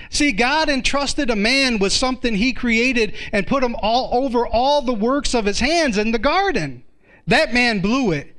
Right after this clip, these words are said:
This man never will. He's able to be trusted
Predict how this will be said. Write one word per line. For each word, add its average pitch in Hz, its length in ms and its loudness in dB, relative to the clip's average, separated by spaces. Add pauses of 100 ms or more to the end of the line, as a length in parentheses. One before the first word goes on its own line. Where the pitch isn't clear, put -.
(160)
This 240 240 0
man 208 280 2
never 175 260 0
will. 165 420 0 (1500)
He's 269 280 0
able 247 480 0
to - 160 -2
be 175 160 0
trusted 160 800 -4